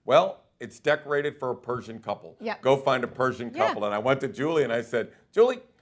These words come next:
Speaker 1: I need a Persian couple."
Speaker 2: Yeah.
Speaker 1: It had been on the market for two hundred sixty-four days. There was marble everywhere, and it just, the, the whole feel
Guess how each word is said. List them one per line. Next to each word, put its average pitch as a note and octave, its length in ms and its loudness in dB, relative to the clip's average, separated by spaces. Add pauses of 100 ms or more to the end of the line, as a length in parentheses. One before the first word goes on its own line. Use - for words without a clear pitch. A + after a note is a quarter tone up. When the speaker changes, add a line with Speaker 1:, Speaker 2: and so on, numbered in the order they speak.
(300)
Speaker 1:
I - 60 -14
need A3+ 140 -4
a - 20 -14
Persian E3+ 380 -4
couple." C#3 440 -6
Speaker 2:
Yeah. F#3 220 -6
Speaker 1:
It A#2+ 60 -2
had B2+ 100 -6
been C#3 120 0
on D#3 100 -2
the D3+ 40 -6
market C3+ 220 -4
for A2 160 -14
two G3+ 240 -6
hundred F3+ 260 -4
sixty-four C3+ 640 -10
days. A#2 260 -8
There G#2 100 -12
was F2 120 -16
marble B2 440 -2
everywhere, B2 400 -6
and C#3 80 -8
it D3 100 -16
just, - 220 -14
the, B2 180 -10 (480)
the - 80 -10
whole F#3 380 -6
feel C#3 720 -2